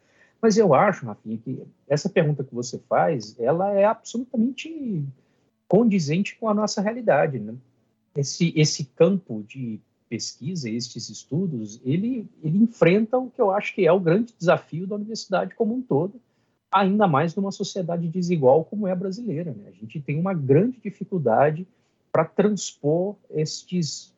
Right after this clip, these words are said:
essa distância que muitas vezes nos separa do que é a rea-, realidade do ensino básico, fundamental, daquilo que são os principais veículos de divulgação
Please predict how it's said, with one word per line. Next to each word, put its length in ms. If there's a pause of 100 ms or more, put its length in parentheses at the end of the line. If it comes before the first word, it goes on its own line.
essa 220
distância 640
que 120
muitas 340
vezes 180
nos 200
separa 580 (260)
do 80
que 180
é 60
a 60
rea-, 300
realidade 600
do 80
ensino 460
básico, 680
fundamental, 960 (300)
daquilo 380
que 100
são 180
os 80
principais 540
veículos 560
de 100
divulgação 880